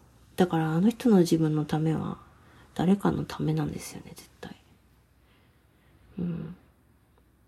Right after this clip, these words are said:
で、なんか二千十二年ぐらいは結構なんか、ライズでの活動がちょっと少なくなってきて、なんか、うん、ジェシーさんの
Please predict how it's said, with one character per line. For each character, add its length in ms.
で、 80
な 120
ん 40
か 180
二 140
千 260
十 140
二 200
年 200
ぐ 100
ら 140
い 80
は 280
結 260
構 280
な 120
ん 80
か、 300
ラ 80
イ 60
ズ 160
で 120
の 140
活 300
動 200
が 140
ち 140
ょ 20
っ 20
と 120
少 220
な 120
く 100
な 120
っ 40
て 140
き 120
て、 520
な 80
ん 60
か、 400
う 40
ん、 80
ジ 200
ェ 40
シ 180
ー 40
さ 180
ん 160
の 160